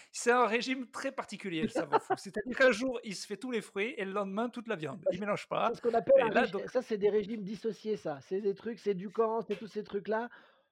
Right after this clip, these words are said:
Speaker 2: C'est des tentatives et on sait que ça se termine mal. Maintenant, j'ai l'impression aussi que tout ce qui est alimentation, c'est pas vraiment son problème, vu le physique très étrange du savant fou de base, hein.
Speaker 1: J'avoue,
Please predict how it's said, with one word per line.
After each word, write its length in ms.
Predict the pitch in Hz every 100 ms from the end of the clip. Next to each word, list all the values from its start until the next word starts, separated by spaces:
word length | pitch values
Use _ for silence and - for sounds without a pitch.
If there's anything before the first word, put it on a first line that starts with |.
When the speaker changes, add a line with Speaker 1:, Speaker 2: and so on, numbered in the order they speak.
| _
Speaker 2:
C'est 240 | - 254 247
des 140 | 262
tentatives 760 | 269 254 233 - 226 277 202 165
et 100 | 196
on 80 | 208
sait 200 | - 254
que 60 |
ça 100 | -
se 80 | 208
termine 380 | 220 208 202 196
mal. 220 | 180 151
Maintenant, 440 | 151 156 202 220 - _ _ _
j'ai 160 | 135 196
l'impression 440 | 226 226 247 - 254
aussi 300 | 208 240 254
que 320 | 233 254 254 _ _
tout 140 | 285
ce 60 | 269
qui 100 | 277
est 40 |
alimentation, 840 | 240 240 226 208 220 - 233 262 294 _ _
c'est 240 | - 202 -
pas 220 | - 214 214
vraiment 420 | 165 190 202 202
son 180 | - 185
problème, 400 | 180 190 240 226
vu 140 | 208
le 80 | 208
physique 420 | - 214 233 -
très 260 | - 262 220
étrange 380 | 233 226 233
du 80 | 202
savant 260 | 180 196 196
fou 200 | - 190
de 80 | 175
base, 260 | 160 147
hein. 60 | 147 - _ _ _ _ _ - - -
Speaker 1:
J'avoue, 440 | - - 208 226